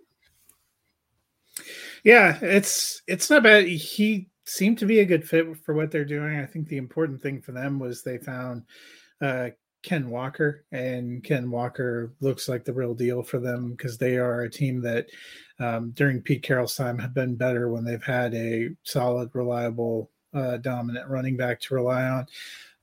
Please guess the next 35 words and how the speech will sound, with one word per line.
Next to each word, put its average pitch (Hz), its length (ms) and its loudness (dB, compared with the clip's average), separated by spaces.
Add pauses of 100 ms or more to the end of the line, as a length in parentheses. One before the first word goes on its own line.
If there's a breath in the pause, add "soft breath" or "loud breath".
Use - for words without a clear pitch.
(200)
Um, 139 480 4
you 170 180 4
know, 160 100 8
he 147 120 6
seemed 170 240 4
to 175 80 6
do 165 160 10
well 151 240 12
with 147 240 6
Metcalf 147 460 4
and 131 100 -2
Lockett. 139 320 0
It's 156 120 -8
gotta 139 180 0
be 131 100 -4
good 135 180 2
news 135 220 0
for - 140 -8
them. 139 280 2
He 139 100 2
has 139 280 0
Noah 127 220 0
Fant 147 420 -4
there 160 240 6
still 156 500 4
and 127 180 -4
Will 123 200 -4
Dissly. 165 500 4
You've 131 160 -6
got 139 420 2
some 135 240 -4
weapons 156 520 0
around 156 400 0
them. 175 240 0 (520 loud breath)
Um, 131 440 -6